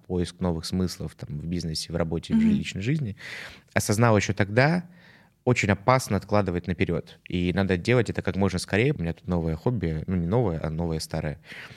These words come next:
Speaker 1: И я думаю, а какого чёрта я так этого, ну, не делал всё это время? Вот почему? И ответа нет ни одного логичного. То есть нет ни одной причины, почему ты этого раньше не делал.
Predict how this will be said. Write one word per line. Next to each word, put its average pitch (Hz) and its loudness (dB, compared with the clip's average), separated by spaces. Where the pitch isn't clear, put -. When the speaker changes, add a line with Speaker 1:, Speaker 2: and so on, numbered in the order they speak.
Speaker 1:
И 85 -8
я 82 0
думаю, 80 -2
а - -6
какого - -4
чёрта - -6
я - -2
так - -6
этого, 78 -6
ну, 82 -4
не 80 -6
делал 104 2
всё - -4
это 85 -6
время? 90 2
Вот 78 -8
почему? 113 0
И 87 0
ответа 123 2
нет 117 2
ни 104 2
одного 110 2
логичного. 90 -2
То - -12
есть - -4
нет 135 0
ни 101 6
одной 104 4
причины, 156 2
почему 113 -2
ты 113 -2
этого 92 0
раньше 110 0
не 98 -2
делал. 95 -4